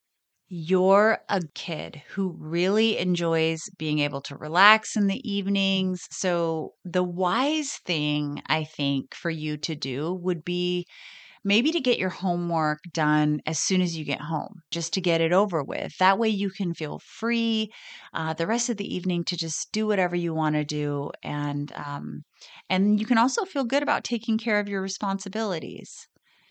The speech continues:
Now, to you and I, that's pretty sound advice, right? My child will probably consider it for two point two seconds, and then they'll ultimately make a decision.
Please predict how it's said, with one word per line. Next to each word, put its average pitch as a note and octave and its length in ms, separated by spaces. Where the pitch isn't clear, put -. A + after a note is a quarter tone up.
Now, F#3+ 420
to - 140
you A3 180
and G3 120
I, F3+ 520
that's F3 280
pretty F#3+ 240
sound E3 340
advice, - 560
right? E3 320
My F#3 180
child F#3 460
will F#3+ 180
probably B3+ 640
consider G3+ 640
it F3 260
for E3+ 220
two F#3 200
point E3 320
two D#3 180
seconds, - 640
and F3+ 180
then G3+ 220
they'll A3 260
ultimately B3 680
make E3+ 360
a D#3+ 80
decision. D#3 600